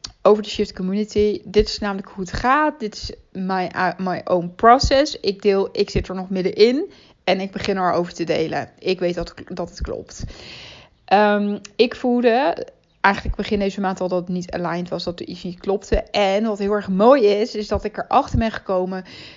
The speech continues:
eh, doordat ik deze community ben gestopt of gestart, ehm, ja, dat ik echt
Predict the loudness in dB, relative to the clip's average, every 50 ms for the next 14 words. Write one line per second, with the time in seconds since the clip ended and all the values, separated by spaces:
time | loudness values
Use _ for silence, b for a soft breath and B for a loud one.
0 | B B B _ 0 2 2 2 2 -2 4 6 6 6 8 6 2 2 4 4
1 | 2 2 0 -4 -4 -2 -2 -2 -4 -4 -6 -6 -6 -6 -2 -2 -2 0 2 2
2 | 2 4 2 0 -2 0 -2 -2 -2 -2 -6 -8 -8 -2 0 2 2 4 4 4
3 | 2 0 -2 -6 B B B B B B B B B B _ _ _ -2 -2 -2
4 | 0 -2 -4 -6 -6 -8 -10 -12 -12 -14 -18 _ _ _ _ _ _ _ _ -2
5 | -2 -2 -2 -4 2 4 4 4 4 0 -4 -2 -2 -2 -2 -4 -10 -12 -12 -14
6 | -14 -14 -20 _ _ _ _ _ _ _ _ _ _ _ _ _ _ _ _ _
7 | _ _ 4 6 6 6 6 2 2 2 2 2 0 -8